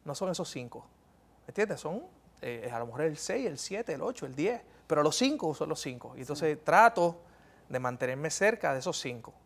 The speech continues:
Speaker 1: También tener, eh, empresarios o mentores o modelos a seguir de los que tú puedes leer, contar, eh, eh, aten-, aprender de las biografías de ellos y, y ver eso, ¿no?
Speaker 2: ¿Y, y qué me dices de la individualidad? Porque, porque sé que eres, te gusta la,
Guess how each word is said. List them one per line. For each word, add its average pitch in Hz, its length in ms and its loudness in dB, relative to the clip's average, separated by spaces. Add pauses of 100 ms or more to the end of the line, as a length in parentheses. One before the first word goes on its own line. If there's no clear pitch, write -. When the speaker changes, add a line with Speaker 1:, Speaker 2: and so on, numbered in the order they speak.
Speaker 1:
También 127 360 -2
tener, 147 440 0 (340)
eh, 135 720 0
empresarios 160 920 2 (100)
o 123 280 -2
mentores 175 840 0
o 139 100 -6
modelos 139 520 0
a 147 60 -2
seguir 143 460 -2 (480)
de 131 60 -2
los 127 80 -6
que 131 100 -4
tú 127 100 -10
puedes 151 220 -2
leer, 160 560 0 (540)
contar, 123 280 -4
eh, - 640 -8
eh, - 0 - (220)
aten-, 127 300 -6
aprender 127 380 -4
de 156 100 0
las 143 100 0
biografías 139 580 -2
de 170 180 4
ellos 170 280 2
y, 135 260 -4
y 139 140 -4
ver 175 220 2
eso, 190 240 -2
¿no? 160 120 -6 (260)
Speaker 2:
¿Y, 262 180 0
y 302 120 0
qué 285 120 2
me 285 100 2
dices 311 260 0
de 285 80 6
la 277 60 4
individualidad? 190 960 2
Porque, 156 680 0
porque 175 260 -10
sé 214 200 -6
que 240 80 2
eres, 247 280 2
te 208 100 -2
gusta 202 260 0
la, 214 140 0